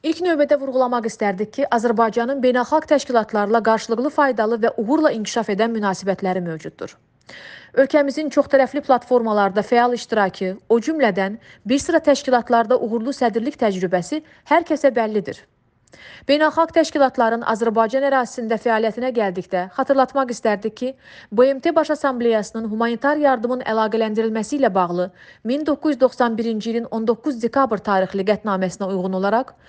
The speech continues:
bu kimi fəaliyyət qəbul edən dövlətin suverenliyi və ərazi bütövlüyünə hörmət prinsipi əsasında həyata keçirilməlidir. Beynəlxalq təşkilatların Azərbaycan Respublikası ərazisindəki fəaliyyəti də məhz bu prinsipə uyğun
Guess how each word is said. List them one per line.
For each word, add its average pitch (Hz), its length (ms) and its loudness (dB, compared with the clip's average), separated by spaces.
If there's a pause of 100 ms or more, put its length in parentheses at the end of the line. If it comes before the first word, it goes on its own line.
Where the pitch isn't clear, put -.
(260)
bu 254 120 2
kimi 349 260 -2
fəaliyyət 220 480 0 (320)
qəbul 247 360 2
edən 254 260 2
dövlətin 220 420 0
suverenliyi 202 720 -2 (100)
və 220 140 4
ərazi 220 340 0
bütövlüyünə 208 600 -2
hörmət 254 400 0
prinsipi 185 340 -6
əsasında 185 600 -2 (240)
həyata 254 380 2
keçirilməlidir. 165 680 -6 (640)
Beynəlxalq 262 480 2
təşkilatların 240 720 0
Azərbaycan 214 720 0
Respublikası 254 560 -4
ərazisindəki 208 560 -4
fəaliyyəti 196 480 -4
də 294 80 0 (320)
məhz 269 480 -2
bu 320 160 2
prinsipə 220 400 -2
uyğun 214 320 -4